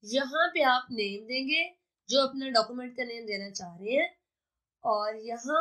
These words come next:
आप location set करेंगे। मैं चाहती हूँ कि desktop के ऊपर मेरा ये सेव हो, तो इसका name मैं दे देती हूँ Second lecture। यहाँ से भी मैं save कर सकती हूँ, लेकिन मैं यहाँ से save नहीं करती।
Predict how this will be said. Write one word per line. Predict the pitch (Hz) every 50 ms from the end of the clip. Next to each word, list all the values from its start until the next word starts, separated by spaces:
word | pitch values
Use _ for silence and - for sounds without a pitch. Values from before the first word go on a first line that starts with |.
| 320
आप | 277 247 240 233 247
location | 240 240 240 240 226 214 - - 277 294 302 320 330 _ _ _ _ _ _ _ _ _ _ _ _ _ -
set | - - 302 294 294 285 -
करेंगे। | - 247 220 220 214 220 220
मैं | 220 226 226 233
चाहती | 233 240 226 - - -
हूँ | 226 226
कि | - 226 220 214 196
desktop | 196 202 202 202 - - 202 196
के | 196 - 202
ऊपर | 190 196 202 196
मेरा | 190 190 185 196 226 320 - - _ _ _ _ _ _ - - - - - _ - 233
ये | 233 233 233
सेव | 233 - 202 185 175
हो, | 165 160 160 - _ _ _ _ _ _ _ _ _ _ _ _ _ _ _ _ _ _ _ _ _ _ _ _ _ _ _ _ _ _ _ _ _ _ _ _ -
तो | - 226 226 220 220 220 -
इसका | - - - - - 320 320
name | 311 294 294 294
मैं | 285 285 277
दे | 262 233 220
देती | 214 214 208 - - 233
हूँ | 240 254 302 339 _ _ _ _ _ _ _ _ _ _ _ _ _ _ _ _
Second | - - 214 190 196 226 240 277
lecture। | 294 294 277 - - 330 339 359 370 _ _ _ _ _ _ _ _ _ _ _ _ _ _ _ _ _ _
यहाँ | 226 254 262 262 294 311 349
से | 349 370 359
भी | 370
मैं | 359 381 381
save | 370 - 320 320 311 311
कर | 302 285
सकती | 277 - 294 - - 277
हूँ, | 277 269
लेकिन | 262 247 247 247 294 277 277 269 233
मैं | 226 226 226
यहाँ | 220 220 220 226 220 233 247
से | 233 277 277
save | 262 - - 262 254 262 269 240
नहीं | 214 202 196
करती। | 202 214 196 - 254 254 269 262 _